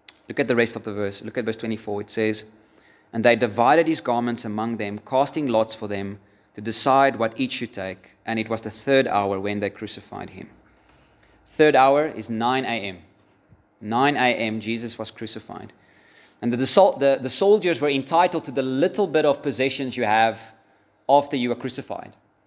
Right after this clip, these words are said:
So they could take all the victims' possessions when, when they were, were dying. And it's, it's actually a very sad picture. It's like, "This man is good as dead. We can take his stuff." And that's what they were doing. But Jesus only had a garment.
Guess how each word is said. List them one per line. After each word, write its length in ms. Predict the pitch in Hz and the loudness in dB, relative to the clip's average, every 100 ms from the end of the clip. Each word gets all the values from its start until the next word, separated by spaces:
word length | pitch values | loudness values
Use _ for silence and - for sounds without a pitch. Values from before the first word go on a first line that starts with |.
| _ _ _ | _ _ _
So 80 | - | 4
they 160 | 135 147 | 4 4
could 160 | 170 | 2
take 220 | 175 170 - | 4 4 4
all 220 | 196 214 | 4 6
the 100 | 196 | 4
victims' 440 | 165 165 185 160 - | 0 -2 0 -2 -4
possessions 600 | 143 127 135 117 107 123 | -4 -2 -4 -8 -10 -4
when, 300 | 123 120 117 | -4 -4 -4
when 140 | 123 | 2
they 180 | 123 120 | 4 4
were, 140 | 117 101 | 0 -6
were 160 | 120 120 | -6 -4
dying. 400 | 107 127 127 117 | 2 4 4 2
And 100 | 123 | -2
it's, 140 | 131 - - - | -4 -8 -18 -6
it's 140 | 151 | 2
actually 260 | - 269 214 | 2 4 4
a 60 | |
very 180 | 160 175 | 4 2
sad 380 | - 196 185 - | 2 4 2 2
picture. 240 | 131 143 | -2 -2
It's 160 | 127 143 | -2 0
like, 140 | 139 | 0
"This 160 | 160 180 | 0 0
man 200 | 185 180 | 0 0
is 80 | - | 0
good 160 | 160 | 2
as 140 | 156 135 | 2 2
dead. 200 | 127 110 | 0 0
We 80 | |
can 160 | 120 127 | -6 -2
take 200 | 135 123 | -2 -2
his 100 | 117 | -6
stuff." 380 | - 101 - _ _ _ _ _ _ _ _ _ _ _ - | -8 -8 -10 _ _ _ _ _ _ _ _ _ _ _ -2
And 80 | 127 | 6
that's 160 | 180 | 6
what 100 | 208 | 6
they 100 | 170 | 4
were 80 | 165 | 4
doing. 200 | 170 147 | 4 4
But 100 | 139 | 2
Jesus 240 | 139 180 185 | 2 0 2
only 240 | 180 208 | 2 4
had 380 | 170 160 151 - | 6 6 6 -2
a 80 | 123 | -4
garment. 520 | 131 143 101 87 | 0 0 -2 -10